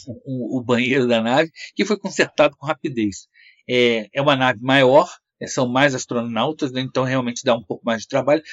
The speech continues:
Mas, por exemplo, a pró-, a fonte de energia dessa, dessa nave agora é fonte de energia solar. Que é um, isso fornece mais energia pro suporte de vida.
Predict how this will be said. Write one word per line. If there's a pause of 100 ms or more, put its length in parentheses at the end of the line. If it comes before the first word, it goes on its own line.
(140)
Mas,
por
exemplo,
a
pró-,
a
fonte
de
energia
dessa,
dessa (340)
nave
agora (280)
é
fonte
de
energia
solar. (500)
Que
é
um, (300)
isso (100)
fornece
mais
energia
pro
suporte
de
vida.